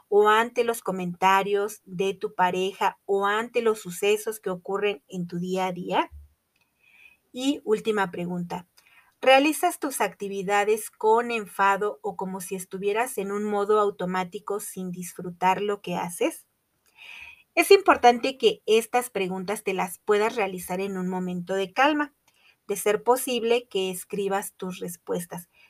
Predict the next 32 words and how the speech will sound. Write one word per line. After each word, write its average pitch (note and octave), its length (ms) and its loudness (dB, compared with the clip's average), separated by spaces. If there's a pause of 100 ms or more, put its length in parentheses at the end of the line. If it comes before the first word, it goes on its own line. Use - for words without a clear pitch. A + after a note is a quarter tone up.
(160)
Y A3+ 160 -4
si A3+ 160 -2
descubres E4+ 500 2
que G#4+ 120 0
no A3+ 200 -2
tienes A#3 360 -2
tiempo G#3 400 -2
para F#3+ 200 0
hacer F#3 240 -4
este F#3+ 320 -4
ejercicio, F#3 760 -4 (100)
muy C4 440 0
seguramente G#3 840 0
es G3 140 -10
que - 100 -10
estás F#3+ 340 -6
en G3+ 120 -6
agotamiento F#3 720 -6
crónico. F#3 560 -4 (480)
El G3 140 -4
problema A#3+ 440 6
es C4+ 120 -2
que - 100 -2
a C4 60 4
veces A#3+ 360 0
han A3+ 140 -2
sido A3 320 2
tantos C#4+ 580 0
años A3+ 320 -2
de G3+ 120 0
vivir F#3 260 -4
así G#3 380 -6